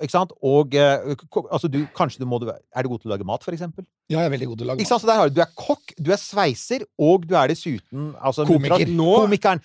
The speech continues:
Speaker 1: Nå begynner vi å snakke!
Speaker 2: Ja.
Speaker 3: Alex, jeg får lyst til å være med nå, for at,
Speaker 1: Ja.
Speaker 3: eh, jeg har alltid tenkt at hvis ikke det her, eh, radio, pod, eh, media-greiene har funka, så har jeg alltid hatt lyst til å bli vaktmester.
Speaker 2: Ja.
Speaker 1: Ja, men det sier
Speaker 3: Så, eh, det, det, jeg føler at det, være Mars-vaktmester og dra og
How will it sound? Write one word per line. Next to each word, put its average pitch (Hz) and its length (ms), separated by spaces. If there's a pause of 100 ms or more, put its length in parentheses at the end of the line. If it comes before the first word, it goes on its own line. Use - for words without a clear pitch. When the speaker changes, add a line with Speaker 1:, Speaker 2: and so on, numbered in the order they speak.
(120)
Speaker 1:
Nå 165 220
begynner 392 160
vi 381 40
å 311 40
snakke! 320 300 (100)
Speaker 2:
Ja. 165 160
Speaker 3:
Alex, 196 420 (140)
jeg 160 360
får 240 160
lyst 156 160
til 202 80
å 190 40
være 139 320
med 110 120
nå, 220 200
for 233 120
at, 196 40
Speaker 1:
Ja. 180 100 (100)
Speaker 3:
eh, 156 200
jeg 196 240
har 233 140
alltid 170 300
tenkt 185 240
at 165 80
hvis 190 200
ikke 175 120
det 170 80
her, 151 160
eh, 160 520
radio, 127 480
pod, 123 360
eh, 139 120
media-greiene 131 800
har 160 80
funka, 151 360
så 160 120
har 151 40
jeg 139 120
alltid 135 220
hatt 131 100
lyst 123 160
til 139 60
å - 20
bli 139 160
vaktmester. 214 600 (240)
Speaker 2:
Ja. 262 360
Speaker 1:
Ja, 262 80
men 330 120
det 320 180
sier 269 280
Speaker 3:
Så, 190 680
eh, 185 40
det, 180 280
det, 196 160
jeg 190 360
føler 165 200
at 156 120
det, 160 160 (280)
være 170 240
Mars-vaktmester 135 1080
og 202 80
dra 170 120
og 165 120